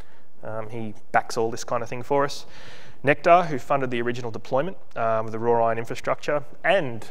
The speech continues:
and all the support around it, um, underneath all of this, um, for backing us, getting me over here. It was really nice of them. And all the Research Cloud Ops guys back home, uh, and you, the audience. You took a risk. Thanks for coming.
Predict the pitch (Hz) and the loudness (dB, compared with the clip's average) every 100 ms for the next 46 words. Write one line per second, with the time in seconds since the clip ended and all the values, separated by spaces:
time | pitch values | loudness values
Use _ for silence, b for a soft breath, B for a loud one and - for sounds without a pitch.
0 | - 151 147 123 120 - - 123 110 113 | 0 0 2 0 0 -2 -2 0 2 2
1 | 123 107 139 - 139 120 117 127 117 117 | 2 0 -4 -4 -4 -4 -4 -4 -2 -4
2 | 117 135 127 113 98 - - B B B | -2 -2 0 -2 -4 -6 -6 B B B
3 | - 110 110 104 110 120 - 120 120 - | -4 -2 -2 -2 2 4 4 -2 -4 -2
4 | 123 117 104 104 113 113 117 120 104 110 | -2 -2 -2 -2 -2 -4 -4 -4 -4 -2
5 | 107 107 113 131 127 123 B B B B | -2 0 -2 -2 -4 -4 B B B B
6 | B 156 170 165 - 190 156 151 147 - | B 8 10 8 6 6 6 4 2 2
7 | - 135 135 - 135 131 - 117 - 143 | 6 6 6 2 0 0 0 -2 -2 -2
8 | 180 - - - - - 131 123 127 - | -4 -6 -6 -6 -6 -4 -2 -2 0 4
9 | 156 165 180 151 120 185 117 113 - - | 4 4 0 0 2 2 0 -4 -4 -4
10 | 135 135 156 131 147 - - - - - | -4 -4 -4 -2 -2 -4 -6 -6 -4 -4
11 | - - - - - 135 - - 120 151 | -4 -4 -4 -4 -2 -2 -2 -2 -2 -2
12 | 156 151 | -4 -6